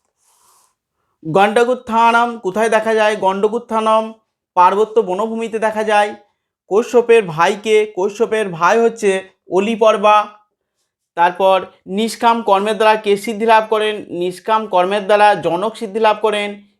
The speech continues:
কৃষ্ণ কাকে উপদেশ দিয়েছিলেন? কৃষ্ণ অর্জুনকে উপদেশ দিয়েছিলেন। গঙ্গাস্তোত্রম কে লিখেছেন? গঙ্গাস্তোত্রম লিখেছেন শঙ্করাচার্য। কল্পলতা কাকে বলা হয়? কল্পলতা গঙ্গাদেবীকে বলা হয়।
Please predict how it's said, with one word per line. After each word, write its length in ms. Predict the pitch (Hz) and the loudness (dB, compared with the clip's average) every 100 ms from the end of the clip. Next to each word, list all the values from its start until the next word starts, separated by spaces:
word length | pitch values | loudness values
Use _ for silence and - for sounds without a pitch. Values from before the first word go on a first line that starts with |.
| _ | _
কৃষ্ণ 400 | 214 233 - 233 | -10 -8 -4 -2
কাকে 320 | 208 180 233 | 2 2 0
উপদেশ 400 | 233 233 220 226 | 0 0 0 0
দিয়েছিলেন? 540 | 220 220 214 214 214 208 | -2 -6 -4 -4 -4 -8
কৃষ্ণ 460 | - 226 - - 202 202 - _ - | -8 -8 -6 -2 0 0 -6 _ 0
অর্জুনকে 500 | 190 196 220 220 220 | 2 2 -2 -2 -2
উপদেশ 400 | 214 220 214 208 | 0 0 0 0
দিয়েছিলেন। 680 | 208 214 208 208 208 208 - _ _ _ _ _ _ | 0 -2 0 -2 -2 -6 -16 _ _ _ _ _ _
গঙ্গাস্তোত্রম 840 | 151 190 214 220 220 220 220 220 214 | 2 2 2 0 -2 0 0 0 -2
কে 220 | - 185 | -2 0
লিখেছেন? 720 | 208 214 220 214 208 208 - | 0 -2 -2 -2 -2 -4 -4
গঙ্গাস্তোত্রম 760 | 156 180 196 202 214 208 220 214 | 0 0 0 -2 -2 -4 -2 -2
লিখেছেন 400 | 202 202 202 202 | -2 -2 -4 -6
শঙ্করাচার্য। 1080 | 202 190 190 208 220 214 208 196 208 202 202 _ _ _ - | -4 -2 2 2 2 2 2 2 2 2 -2 _ _ _ -2
কল্পলতা 520 | 170 202 202 220 220 | 2 2 0 -2 -2
কাকে 280 | 220 190 220 | -2 -4 -2
বলা 260 | 214 208 202 | 0 0 2
হয়? 240 | 208 202 | 2 0
কল্পলতা 500 | 196 175 190 208 208 | -2 -4 -2 -4 -2
গঙ্গাদেবীকে 680 | 165 165 175 208 220 220 220 | 0 0 0 -2 -2 -2 2
বলা 220 | 202 208 | 4 6
হয়। 320 | 208 208 208 | 6 6 2